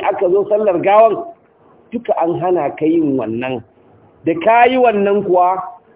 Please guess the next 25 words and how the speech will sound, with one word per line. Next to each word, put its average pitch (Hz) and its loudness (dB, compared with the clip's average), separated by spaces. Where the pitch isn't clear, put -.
itikafin 175 0
ka - -2
ya 147 4
lalace. 156 -2
Kuma 208 0
itikafin 233 0
nan 233 -2
ba 196 2
sai 220 2
lalle 233 0
kwana 226 0
goma 208 2
ba, 147 -2
amma 196 0
dai 226 4
Manzo 208 0
sallallahu 185 2
alaihi 190 2
wasallam 190 0
yana 190 0
yin 170 0
kwana 156 -2
goma. 143 -6
Ba 123 -2
sai - 4